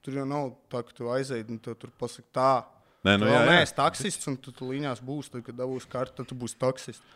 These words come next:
Speaker 1: Tas, tas ir vienkārši darbs taču. Paņem, savāc, aizved, nu.
Speaker 2: Nu, jā.
Speaker 1: Un jā, un tu vienkārši ping samaksā, un viss done.
Speaker 2: Cik maksā taksijas licence?
Speaker 1: Man liekas, kāds piecdesmit juriks samaksāja.
Speaker 2: Ne,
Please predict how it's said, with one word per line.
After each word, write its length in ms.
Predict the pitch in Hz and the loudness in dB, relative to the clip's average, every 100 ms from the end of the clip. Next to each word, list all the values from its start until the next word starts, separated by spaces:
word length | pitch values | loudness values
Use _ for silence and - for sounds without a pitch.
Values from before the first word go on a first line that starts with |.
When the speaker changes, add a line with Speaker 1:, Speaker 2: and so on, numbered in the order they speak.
| - | -20
Speaker 1:
Tas, 180 | - - 190 | -14 -10 -8
tas 160 | 170 151 | -6 -4
ir 80 | |
vienkārši 380 | 156 170 120 - | -4 -4 -8 -6
darbs 240 | 131 - - | -8 -8 -20
taču. 160 | - _ _ - | -20 _ _ -8
Paņem, 220 | 139 151 | -6 -6
savāc, 320 | - 147 143 - | -4 -2 -2 -4
aizved, 360 | 135 123 98 | -8 -10 -14
nu. 140 | 117 127 _ _ _ _ | -14 -14 _ _ _ _
Speaker 2:
Nu, 160 | 87 90 | -4 -2
jā. 180 | 80 85 - _ _ _ _ _ - | 0 -4 -10 _ _ _ _ _ -10
Speaker 1:
Un 100 | 127 | -2
jā, 100 | 180 | 0
un 80 | 170 | 0
tu 140 | - 151 | -2 -6
vienkārši 300 | 160 165 - | -4 -4 -6
ping 160 | 175 175 | -10 -8
samaksā, 460 | 151 202 - - | -6 -8 -8 -14
un 100 | 123 | -14
viss 220 | 127 165 127 | -12 -14 -12
done. 320 | 127 156 160 - | -8 -6 -8 -12
Speaker 2:
Cik 180 | - 95 | -6 -2
maksā 300 | 92 101 90 | 0 0 -2
taksijas 380 | 78 90 - 78 | -2 -4 -6 -8
licence? 400 | 85 85 87 87 | -8 -8 -10 -10
Speaker 1:
Man 140 | 127 147 | -8 -8
liekas, 220 | 165 - | -8 -10
kāds 240 | - 175 151 | -6 -6 -6
piecdesmit 480 | - 196 190 165 196 | -10 -6 -6 -4 -6
juriks 240 | 220 - | -8 -10
samaksāja. 540 | 226 240 233 202 156 139 185 _ _ _ _ _ | -8 -8 -8 -10 -10 -12 -18 _ _ _ _ _
Speaker 2:
Ne, 180 | 98 123 | 0 2